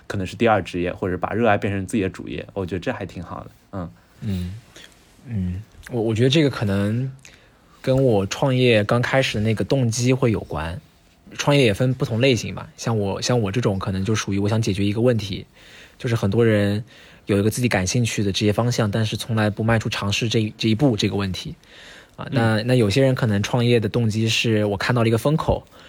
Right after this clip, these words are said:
Speaker 2: 啊，它是很，很有成长性的，我可以在里面，呃，非常好的去实现我财务自由的这样的一个目标。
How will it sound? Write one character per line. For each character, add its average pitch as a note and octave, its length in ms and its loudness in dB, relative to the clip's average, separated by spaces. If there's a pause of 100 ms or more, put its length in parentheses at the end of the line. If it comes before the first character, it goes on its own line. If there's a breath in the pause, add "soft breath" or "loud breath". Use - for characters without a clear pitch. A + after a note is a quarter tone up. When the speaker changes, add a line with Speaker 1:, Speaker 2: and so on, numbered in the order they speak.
(300 loud breath)
Speaker 2:
啊， G2+ 120 -6
它 - 140 0
是 A#2 100 -2
很， G#2+ 220 2
很 - 160 0
有 B2+ 100 4
成 B2 160 2
长 A2 160 2
性 A#2 220 2
的， F#2+ 180 0
我 G#2+ 100 -4
可 - 160 -4
以 A2 120 2
在 A2+ 160 4
里 G#2 80 2
面， G2+ 340 2 (440 loud breath)
呃， - 500 -8
非 - 240 -2
常 A#2+ 160 4
好 G2 280 0
的 G2+ 120 0
去 - 180 -2
实 G#2 200 2
现 A2+ 220 4
我 G2 220 2
财 G#2 180 -2
务 A#2 120 0
自 C3 160 2
由 G2+ 180 4
的 G2+ 100 0
这 A2+ 180 0
样 G#2+ 140 2
的 G#2 60 0
一 G2 60 -2
个 A2 80 -2
目 A#2+ 140 0
标。 A#2+ 300 4